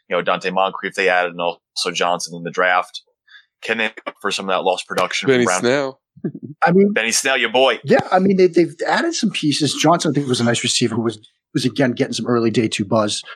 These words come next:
Speaker 3: um, come to get him in the third. I think was a nice pick. Snell, guy that was getting some early, you know, this might be one of the better running backs in the class type of buzz before he sort of fell off.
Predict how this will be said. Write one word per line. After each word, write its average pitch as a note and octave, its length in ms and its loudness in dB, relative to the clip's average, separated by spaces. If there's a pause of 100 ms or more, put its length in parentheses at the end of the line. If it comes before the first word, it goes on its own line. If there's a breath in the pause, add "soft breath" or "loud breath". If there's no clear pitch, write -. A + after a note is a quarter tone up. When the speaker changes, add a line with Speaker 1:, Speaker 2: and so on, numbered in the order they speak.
(280 loud breath)
Speaker 3:
um, G#2 420 0
come - 300 -2 (180)
to - 80 -2
get B2 160 0
him A#2 80 0
in A2+ 60 2
the A2 60 0
third. A2+ 200 -2
I G#2+ 40 -4
think - 140 -6
was A#2+ 120 -4
a A#2 40 0
nice A2 160 0
pick. - 200 -4 (400)
Snell, C#3+ 280 2
guy B2+ 200 2
that A#2+ 100 -4
was A#2+ 140 -2
getting A#2 360 -4 (420 loud breath)
some B2 160 0
early, C#3+ 400 4
you A2+ 140 2
know, G#2 280 0 (100)
this A#2+ 220 0
might B2 140 0
be B2 80 2
one A2+ 140 0
of G#2+ 40 -2
the G#2 60 -6
better A#2+ 180 2
running A#2 200 0
backs A2+ 240 0
in G2 60 -8
the F#2+ 60 -12
class - 340 -4
type G#2 200 -6
of G2 100 -8
buzz G2 240 -4
before G#2+ 280 -4
he C3 100 4
sort F#2+ 180 -2
of F#2 80 -12
fell F#2 280 -4
off. F#2+ 260 -4